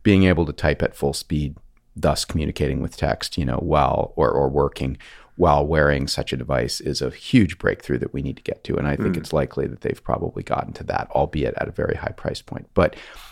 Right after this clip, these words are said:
Speaker 1: I think that for V R to be impactful as an experience, it needs to be a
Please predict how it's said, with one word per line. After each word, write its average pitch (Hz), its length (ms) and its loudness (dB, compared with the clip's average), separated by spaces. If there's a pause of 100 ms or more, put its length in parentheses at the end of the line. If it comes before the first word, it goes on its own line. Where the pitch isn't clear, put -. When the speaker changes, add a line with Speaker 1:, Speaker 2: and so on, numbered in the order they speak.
(260)
Speaker 1:
I 101 80 8
think 131 380 2
that - 260 2
for 85 180 -2
V 98 320 4
R 85 460 6
to - 120 -8
be 78 420 -2 (920)
impactful 85 760 0
as - 120 -2
an 76 60 -4
experience, 78 600 -2 (440)
it 95 160 2
needs 90 300 0
to - 80 -6
be 76 400 -2
a 67 280 -4